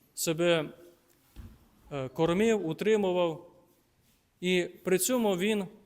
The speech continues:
ніколи не допускав думки, е, ропоту, незадоволення на свій такий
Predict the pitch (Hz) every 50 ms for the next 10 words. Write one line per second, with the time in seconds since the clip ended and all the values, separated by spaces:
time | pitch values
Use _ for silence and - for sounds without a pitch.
0 | _ _ _ _ _ _ _ _ _ _ _ _ - 160 165 175 175 - 233 233
1 | 214 190 180 180 165 170 165 - 180 165 - - 190 190 180 156 147 143 165 165
2 | 160 160 - 190 190 190 175 147 131 - - _ _ _ _ _ _ _ - _
3 | _ _ _ _ _ _ _ _ _ - 139 135 135 135 - - 151 139 156 175
4 | 202 214 208 208 190 180 185 175 160 156 147 139 151 143 143 147 147 165 185 196
5 | 190 175 170 165 160 151 143 - - - _ _ _ _ _ _ _ _ _ -
6 | 143 143 139 - - 196 185 190 156 139 - 170 170 165 156